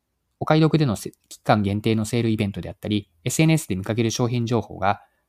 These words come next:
まあ、購入への後押しとなるんです。では、どうすればキープ購買を捉えられるかなんですが、ヒントにしたのは、影響力の武器という本に書かれていた人を動かす六つの要素でした。六つの要素というのは、順番に偏方性、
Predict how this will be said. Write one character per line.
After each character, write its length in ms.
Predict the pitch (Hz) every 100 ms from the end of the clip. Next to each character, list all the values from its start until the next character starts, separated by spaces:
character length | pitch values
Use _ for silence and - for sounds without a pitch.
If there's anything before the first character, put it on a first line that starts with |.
| _
ま 60 | 139
あ、 20 |
購 140 | 143
入 120 | 131 127
へ 60 |
の 120 | 92 92
後 160 | 107
押 80 | 95
し 40 |
と 80 | -
な 100 | 123
る 80 | 87
ん 40 |
で 80 | 76
す。 160 | - - _ _ _ _ _ _ _ _ _ _ _ _ _ _ _ _ _ _ _
で 80 | -
は、 80 | 147
ど 120 | 131
う 20 | 196
す 100 | 98
れ 60 |
ば 160 | 85 98
キ 140 | -
ー 20 |
プ 100 | 131
購 180 | 139 139
買 140 | 90 82
を 40 |
捉 220 | - 107
え 60 | 107
ら 100 | 107
れ 60 |
る 80 | 98
か 160 | - -
な 80 | 92
ん 40 | 104
で 60 |
す 80 | -
が、 140 | 117 110
ヒ 80 | 190
ン 20 |
ト 120 | 185
に 80 | 107
し 60 | -
た 100 | 90
の 100 | 90
は、 220 | 104 - _ _ _ _ _
影 160 | 147 156
響 160 | 185
力 180 | 117 98
の 100 | 87
武 120 | 104
器 180 | - -
と 120 | -
い 80 | 104
う 20 |
本 140 | 104 113
に 80 | 92
書 60 |
か 80 | 101
れ 100 | 92
て 80 | 87
い 60 | 85
た 240 | 110 -
人 240 | - 156 151
を 20 |
動 80 | 143
か 120 | 131
す 120 | 110
六 120 | 98
つ 120 | -
の 100 | 127
要 100 | 92
素 120 | 80 85
で 100 | -
し 40 |
た。 160 | - _ _ _ _ _ _ _ _ _ _ _ _
六 160 | 175
つ 60 | -
の 80 | 151
要 80 | 107
素 100 | 101
と 120 | 87
い 40 |
う 40 | 85
の 80 |
は、 180 | 98 107
順 180 | 120 131
番 160 | 127 117
に 160 | 110
偏 140 | - 123
方 160 | 110
性、 280 | 104 92 92